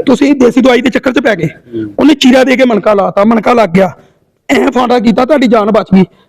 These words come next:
Speaker 1: ਪਰ ਮੈਨੂੰ ਜਿੰਨੇ ਵੀ ਵੀਰ ਆ ਵੀਡੀਓ ਦੇਖਦੇ, ਮੈਨੂੰ ਇਹ ਦੱਸਣ ਵੀ ਫਾਂਡਾ ਕਰਨ ਦੇ ਨਾਲ ਮਣਕਾ ਲਾਉਣ ਨਾਲ ਸੱਪ ਦਾ ਜ਼ਹਿਰ ਜਾਂਦਾ ਕਿੱਥੇ ਆ? ਭਾਜੀ, ਜੇ ਮਣਕਾ ਸੱਪ ਲੜੇ ਦਾ ਹੱਲ ਹੋਏ, ਤਾਂ ਉਹਦੀ ਕੀਮਤ ਕਿੰਨੀ ਹੋਣੀ ਚਾਹੀਦੀ ਆ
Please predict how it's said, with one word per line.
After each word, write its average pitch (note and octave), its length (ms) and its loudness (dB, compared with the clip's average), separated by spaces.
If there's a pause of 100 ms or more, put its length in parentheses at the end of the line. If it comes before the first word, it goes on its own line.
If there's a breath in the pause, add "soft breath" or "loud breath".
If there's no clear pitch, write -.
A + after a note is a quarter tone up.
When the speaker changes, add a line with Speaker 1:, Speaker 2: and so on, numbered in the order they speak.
Speaker 1:
ਪਰ E4+ 140 0
ਮੈਨੂੰ D#4+ 260 4
ਜਿੰਨੇ D4 200 4
ਵੀ E4 120 4
ਵੀਰ D4 180 4
ਆ D4 100 4
ਵੀਡੀਓ D4 480 2
ਦੇਖਦੇ, C#4+ 300 2
ਮੈਨੂੰ D4+ 180 4
ਇਹ D#4 100 4
ਦੱਸਣ D#4 280 0
ਵੀ F4+ 100 4
ਫਾਂਡਾ C#4+ 340 0
ਕਰਨ C4+ 220 0
ਦੇ C#4 100 2
ਨਾਲ C4+ 200 2
ਮਣਕਾ B3 260 0
ਲਾਉਣ B3+ 180 -2
ਨਾਲ C4 100 0
ਸੱਪ A#3 220 0
ਦਾ B3+ 100 4
ਜ਼ਹਿਰ B3 200 0
ਜਾਂਦਾ G3+ 240 0
ਕਿੱਥੇ F#3 280 -8
ਆ? - 200 -20 (840)
ਭਾਜੀ, F4 400 4 (420)
ਜੇ D4 140 4
ਮਣਕਾ D4+ 340 2
ਸੱਪ D4 220 0
ਲੜੇ C#4+ 220 2
ਦਾ C#4+ 100 4
ਹੱਲ C#4 240 2
ਹੋਏ, B3 160 2 (720)
ਤਾਂ - 120 0
ਉਹਦੀ F#4+ 120 2
ਕੀਮਤ E4 300 0
ਕਿੰਨੀ E4+ 220 2
ਹੋਣੀ E4 160 2
ਚਾਹੀਦੀ A3 360 0
ਆ - 160 -6